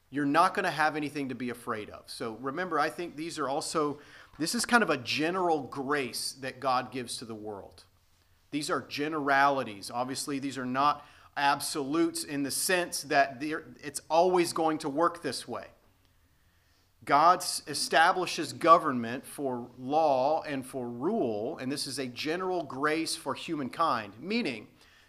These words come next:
that it is a blessing for us that in, for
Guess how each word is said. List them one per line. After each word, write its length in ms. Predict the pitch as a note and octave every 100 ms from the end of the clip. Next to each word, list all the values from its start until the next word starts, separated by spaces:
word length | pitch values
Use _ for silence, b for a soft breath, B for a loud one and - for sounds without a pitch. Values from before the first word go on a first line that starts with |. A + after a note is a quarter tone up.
| -
that 520 | D3+ C#3+ C3+ - - b b b b b b b _ _ _
it 140 | F3
is 140 | A#3+ A3
a 60 |
blessing 760 | D3 A2+ D#3 E3+ A#3 - F#3 C#3
for 320 | - C3+ A#2+
us 520 | G#2+ A#2 E3 - - - _ B2+
that 360 | C#3 B2+ - -
in, 260 | D#3 F3+ - _ _
for 220 | - C#3